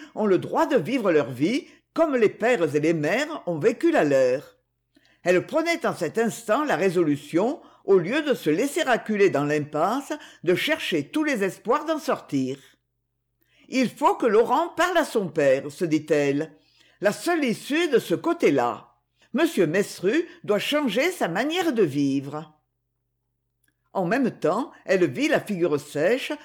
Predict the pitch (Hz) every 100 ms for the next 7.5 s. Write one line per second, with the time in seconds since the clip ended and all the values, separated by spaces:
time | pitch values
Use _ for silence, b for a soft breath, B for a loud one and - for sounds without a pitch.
0 | B 160 196 170 277 269 247 214 233 190
1 | 143 135 135 240 196 151 139 123 147 208
2 | 330 b b - 269 302 202 160 147 262
3 | 226 139 175 175 147 147 214 269 - 226
4 | 220 185 156 147 131 135 190 277 B B
5 | B 165 170 294 320 294 233 170 147 170
6 | 240 175 151 208 135 131 - 233 147 139
7 | 127 151 233 285